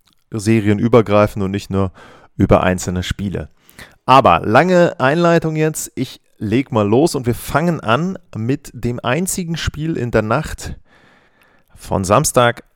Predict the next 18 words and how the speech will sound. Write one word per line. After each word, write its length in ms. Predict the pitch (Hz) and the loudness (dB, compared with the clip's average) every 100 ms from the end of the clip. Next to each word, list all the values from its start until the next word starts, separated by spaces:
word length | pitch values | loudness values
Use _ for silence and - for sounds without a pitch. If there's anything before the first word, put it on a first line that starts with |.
| _ | _
auf 360 | 90 98 110 - | 2 2 2 -2
Sonntag 800 | 101 82 82 90 113 - 87 87 | -10 -8 -6 -4 -4 -6 -8 -6
europäischer 560 | - 87 85 101 92 95 | -4 -2 0 0 0 -2
Zeit. 380 | - 117 175 - - - - _ - - | 0 2 2 0 -20 -20 -20 _ -18 -4
Das 340 | - 160 - 104 | 0 2 0 2
war 300 | 123 131 - | 2 2 -2
Spiel 540 | - - 127 135 135 104 82 | -6 -8 2 4 6 4 -2
drei 540 | 120 101 82 82 - | 0 0 -2 -6 -12
zwischen 720 | - - 120 120 123 120 117 - | -10 -4 -4 -4 -6 -8 -10 -12
den 400 | - 98 98 92 | -14 -8 -4 -4
Saint 240 | 82 101 90 | -4 -6 -2
Louis 180 | 101 - | -2 0
Blues, 380 | 135 170 208 | 0 0 0
die 160 | - 92 | -8 -12
hatten 260 | 78 - - | -14 -14 -14
ein 220 | 82 87 | -12 -4
Heimspiel, 480 | 131 - 175 165 - | -4 -2 2 0 0
und 240 | - 120 | -6 -6